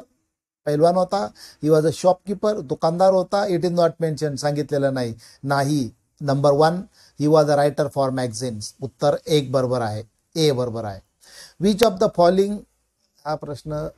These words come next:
येणार नाही, जाऊ दे. Why was the protagonist more nervous when he returning the money? जेव्हा तो पैसे परत करत होता, त्यावेळेस तो सगळ्यात जास्त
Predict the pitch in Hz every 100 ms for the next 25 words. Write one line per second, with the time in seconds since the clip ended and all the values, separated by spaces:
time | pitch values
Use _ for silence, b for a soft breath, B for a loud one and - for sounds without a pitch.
0 | _ 143 139 135 120 120 120 123 113 -
1 | _ _ _ _ _ _ _ _ _ _
2 | _ _ _ _ _ _ _ _ _ _
3 | _ _ 127 185 233 226 214 185 214 190
4 | - 202 208 208 208 180 180 208 185 175
5 | 175 202 180 170 185 175 185 170 165 170
6 | 170 175 170 160 156 156 160 - _ b
7 | b b b _ - 151 170 220 240 233
8 | 190 175 226 226 208 208 - 196 190 160
9 | 156 165 160 160 170 180 185 202 185 165
10 | 190 175 170